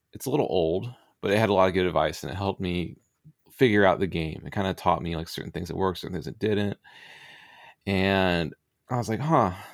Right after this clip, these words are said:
I always thought these things were kinda scams. I thought they would just be, like, some guy that doesn't know how to write, but this is good advice." So then I bought another one,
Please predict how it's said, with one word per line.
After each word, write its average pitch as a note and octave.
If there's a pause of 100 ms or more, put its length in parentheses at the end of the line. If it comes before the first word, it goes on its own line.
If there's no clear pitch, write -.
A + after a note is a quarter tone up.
(300)
I B2+
always C#3+
thought C3+
these C3+
things A#2
were G2
kinda G#2+
scams. B2
I F#2+
thought F#2+
they F#2
would F2
just E2+
be, -
like, F2
some F2+
guy F#2+
that F#2+
doesn't F#2
know F#2
how F2+
to -
write, A2+
but -
this A2+
is A#2
good G2+
advice." - (640)
So -
then F2+
I F2
bought F#2
another C#3
one, E2